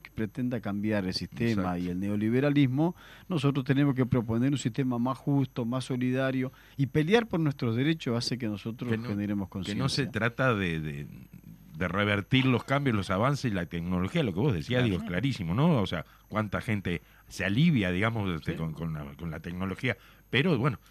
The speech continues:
Speaker 2: justamente la, la contraparte de eso es, es solucionar los, los problemas de desempleo que genera, los problemas de, de, de, de vaciamiento de la seguridad social, en definitiva, ¿verdad?
Speaker 1: Exactamente.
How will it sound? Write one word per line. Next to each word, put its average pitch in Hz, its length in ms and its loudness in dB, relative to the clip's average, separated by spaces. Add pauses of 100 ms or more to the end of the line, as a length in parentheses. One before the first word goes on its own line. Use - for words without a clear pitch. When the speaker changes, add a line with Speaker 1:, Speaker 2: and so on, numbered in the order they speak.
(220)
Speaker 2:
justamente 98 540 -2
la, 82 160 -4
la 92 140 -4
contraparte 107 680 0
de 120 100 2
eso 147 260 0
es, 90 160 0
es 76 320 -10 (160)
solucionar 104 600 2
los, 135 180 2
los 82 140 -2
problemas 98 360 0
de 101 60 0
desempleo 98 420 -2
que 95 100 -6
genera, 107 400 -4
los 90 140 -8
problemas 82 440 -6 (380)
de, 76 220 -6
de, 71 300 -10 (560)
de, 95 320 -2
de 104 160 2
vaciamiento 120 500 2
de 123 60 4
la 104 100 2
seguridad 107 380 0
social, 98 420 -4
en 80 100 -4
definitiva, 80 500 -2
¿verdad? 85 180 -2
Speaker 1:
Exactamente. 69 340 -6